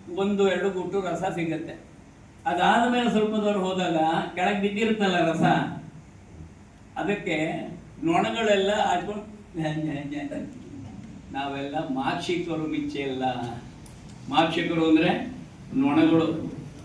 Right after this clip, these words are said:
ಕೊಡಗು ನುಂಗೋರು ನಮ್ಮ ಹಿರಿಯರೆಲ್ಲ. ಯಾರು ನಾವೇನ್ ಸಾಹಿತಿಗಳನ್ನೆಲ್ಲ ಸೇವೆ ಮಾಡಿದವ್ರನ್ನ, ನಮ್ಮ ಭಾರತ ರಕ್ಷಣೆ ಮಾಡಿದಂಥವ್ರನ್ನ, ಅಂತ ಉನ್ನತವಾದ ಕೆಲಸ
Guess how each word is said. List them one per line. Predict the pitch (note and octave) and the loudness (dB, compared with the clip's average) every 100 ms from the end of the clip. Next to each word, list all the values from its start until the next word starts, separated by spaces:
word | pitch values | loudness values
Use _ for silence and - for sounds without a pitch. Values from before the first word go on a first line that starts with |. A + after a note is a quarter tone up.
| - - - - - - | -16 -16 -16 -18 -18 0
ಕೊಡಗು | F#3 G#3+ A3+ | 2 4 4
ನುಂಗೋರು | A3 A3 G#3 G3+ F#3 F#3 - | 6 8 8 8 4 2 0
ನಮ್ಮ | E3 E3+ | 2 4
ಹಿರಿಯರೆಲ್ಲ. | E3 D#3+ E3+ D#3+ D#3+ D#3 D#3 D#3 - - - - - | 6 6 6 4 2 2 0 -2 -10 -16 -18 -20 -12
ಯಾರು | E3+ D3 D3+ | -6 -4 -4
ನಾವೇನ್ | D3 D3+ D3+ | -6 -6 -6
ಸಾಹಿತಿಗಳನ್ನೆಲ್ಲ | C#3+ C#3+ E3 D#3+ D3+ D3 D3 C#3+ C#3+ D3+ - - - - | -4 0 0 0 -2 -2 -2 -2 -4 -6 -8 -16 -20 -10
ಸೇವೆ | D#3+ E3+ E3+ | -2 2 2
ಮಾಡಿದವ್ರನ್ನ, | D#3+ D#3 D#3 D3+ D3 C#3+ - - - - - - | 2 2 0 -4 -2 0 0 -2 -6 -12 -14 -10
ನಮ್ಮ | - D4+ | -4 -2
ಭಾರತ | - D#3 D#3+ D#3 D#3 | 0 2 2 0 -2
ರಕ್ಷಣೆ | C#3+ F3 F3+ E3+ | -4 -2 0 2
ಮಾಡಿದಂಥವ್ರನ್ನ, | D#3+ D#3 D#3 D3 D3 D3 D3 D3 D3+ D#3+ | 2 0 -2 -2 -4 -6 -6 -6 -6 -8
ಅಂತ | F3+ | -6
ಉನ್ನತವಾದ | F3+ F3+ G#3 A3 G#3 G3 F#3 | -4 -2 -2 -2 -2 -2 -2
ಕೆಲಸ | E3+ E3 | -2 -2